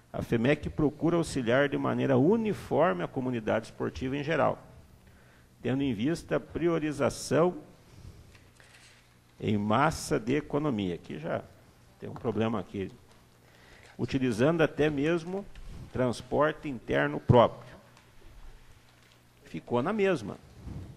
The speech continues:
né? Não, ainda tá errado o parágrafo, né? A concordância ali viajou longe. Mas, assim, é,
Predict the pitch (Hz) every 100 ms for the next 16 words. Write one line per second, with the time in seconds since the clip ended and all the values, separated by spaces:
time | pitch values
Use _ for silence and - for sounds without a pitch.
0 | - 98 95 104 185 131 - 98 - -
1 | - - - - - - - - - -
2 | _ - - - - - - - 101 104
3 | 143 147 143 147 160 170 135 101 85 -
4 | - _ - 104 110 - 107 92 101 110
5 | 107 95 113 131 117 131 123 92 80 -
6 | - - - - 127 135 - 147 101 -
7 | - - - - - - - 95 95 -